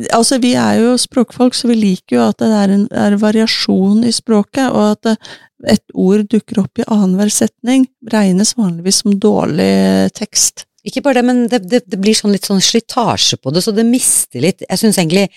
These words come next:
Speaker 2: bærekraft er jo et flott ord som
Speaker 1: Ja.
Speaker 2: svulmer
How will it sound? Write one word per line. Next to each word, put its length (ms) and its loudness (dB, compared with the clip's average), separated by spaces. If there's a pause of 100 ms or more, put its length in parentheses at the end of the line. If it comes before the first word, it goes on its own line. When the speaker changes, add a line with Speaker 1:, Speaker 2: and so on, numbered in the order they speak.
(360)
Speaker 2:
bærekraft 840 -2
er 140 -4
jo 80 2
et 160 -6
flott 520 -2 (360)
ord 240 -2
som 220 -4
Speaker 1:
Ja. 200 2
Speaker 2:
svulmer 960 0